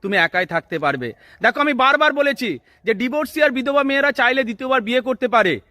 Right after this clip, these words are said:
কিন্তু আমি কখনো এটা বলিনি ডিভোর্সি আর বিধবা মেয়েরা তাদের পরিস্থিতি অনুযায়ী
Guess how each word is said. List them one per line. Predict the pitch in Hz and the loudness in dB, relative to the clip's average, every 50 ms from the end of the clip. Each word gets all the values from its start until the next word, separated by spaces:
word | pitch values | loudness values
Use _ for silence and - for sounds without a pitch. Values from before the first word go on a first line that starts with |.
| _ _ _ | _ _ _
কিন্তু | 208 208 202 220 | -8 -2 -2 -2
আমি | 214 226 - | -2 -2 -4
কখনো | 226 220 - 233 220 214 | -4 -4 -4 -4 -4 -4
এটা | 214 277 277 277 | 2 2 2 2
বলিনি | 302 302 302 285 269 196 127 - _ _ _ _ - | 4 2 2 2 2 0 -2 -4 _ _ _ _ -6
ডিভোর্সি | 160 208 190 233 233 220 - 247 | -6 -2 0 0 -2 -2 -2 -4
আর | 233 220 | -4 -4
বিধবা | 185 196 190 214 220 214 | -4 -4 -2 0 2 2
মেয়েরা | 202 208 240 294 311 285 220 143 - _ _ _ _ | 2 4 2 4 4 4 2 2 -4 _ _ _ _
তাদের | 190 190 190 208 | -4 -4 -4 -4
পরিস্থিতি | - - 190 196 208 - - 220 180 214 | -6 -6 -10 -12 -10 -14 -16 -10 -8 -6
অনুযায়ী | 185 196 233 233 285 285 277 226 151 | -4 -4 0 2 2 4 4 2 0